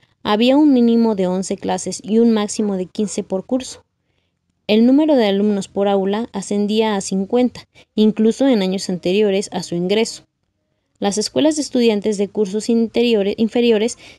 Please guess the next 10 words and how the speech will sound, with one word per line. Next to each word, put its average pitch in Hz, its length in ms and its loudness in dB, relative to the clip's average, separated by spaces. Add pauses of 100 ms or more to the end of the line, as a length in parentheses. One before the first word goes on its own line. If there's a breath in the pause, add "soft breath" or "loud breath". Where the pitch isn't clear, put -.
se 247 200 0
dividían 226 600 2
en 254 120 4
las 190 160 -2
mañanas 220 560 0 (200)
y 220 120 2
las 190 240 2
de 180 80 -2
la 160 140 -4
tarde. - 280 -10